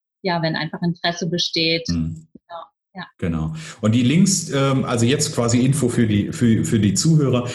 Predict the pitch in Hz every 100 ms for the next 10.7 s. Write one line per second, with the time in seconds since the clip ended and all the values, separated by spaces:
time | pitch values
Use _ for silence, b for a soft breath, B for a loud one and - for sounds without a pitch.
0 | B 110 123 127 127 - 107 110 107 113
1 | 120 120 110 156 156 151 110 - 113 110
2 | 95 98 101 95 120 - - - - 98
3 | - 110 110 123 120 117 110 104 127 139
4 | 120 104 110 107 95 98 113 110 104 -
5 | 90 92 92 - 92 90 95 110 110 -
6 | - 104 104 101 101 87 80 110 143 -
7 | 85 90 90 85 95 110 - 98 - _
8 | - - 85 85 87 - 107 101 98 92
9 | 98 98 127 196 - - 98 98 95 95
10 | 98 - - 95 92 90